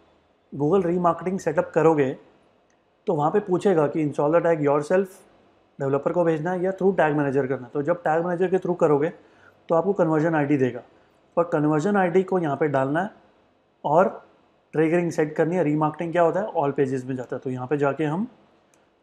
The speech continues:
all pages चूज़ कर लेंगे। Google रीमार्केटिंग में कन्वर्जन आईडी जो हमें Google Ads प्रोवाइड करेगा, वो यहाँ पे डालेंगे और इसको simply सेव कर देंगे। तो this way, क्योंकि अभी ये डाला नहीं है तो इशू आ रहा है, तो यहाँ पे कन्वर्जन आईडी डालना होता है।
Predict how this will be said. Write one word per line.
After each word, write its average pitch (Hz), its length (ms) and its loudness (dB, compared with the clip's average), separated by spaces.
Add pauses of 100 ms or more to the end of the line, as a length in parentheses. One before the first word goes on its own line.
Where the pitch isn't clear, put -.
(120)
all 135 160 -2
pages 139 260 -2
चूज़ 156 240 -2
कर 156 140 -2
लेंगे। 165 300 -4 (1400)
Google 156 240 2
रीमार्केटिंग 165 460 2
में 160 80 -2
कन्वर्जन 147 380 -2
आईडी 147 240 0
जो 147 140 0
हमें 151 360 -2 (260)
Google 147 280 2
Ads 147 180 0
प्रोवाइड 143 320 -2
करेगा, 143 240 0
वो 139 120 0
यहाँ 127 180 -10
पे 156 100 -2
डालेंगे 160 400 -2 (540)
और 165 360 0 (380)
इसको 175 360 -4
simply 151 380 -6
सेव 135 300 -2
कर 123 100 -6
देंगे। 120 220 -16
तो 143 120 -4
this 156 260 -4
way, 190 160 2 (760)
क्योंकि 147 180 -2
अभी 170 160 2
ये 175 80 2
डाला 151 240 4
नहीं 165 140 -2
है 170 100 -2
तो 165 120 0
इशू 156 220 0
आ 151 80 6
रहा 151 120 2
है, - 100 -14 (920)
तो 147 80 -6
यहाँ 143 140 -2
पे 180 100 -2
कन्वर्जन 160 380 0
आईडी 156 180 0
डालना 147 240 2
होता 139 200 -2
है। 175 120 -6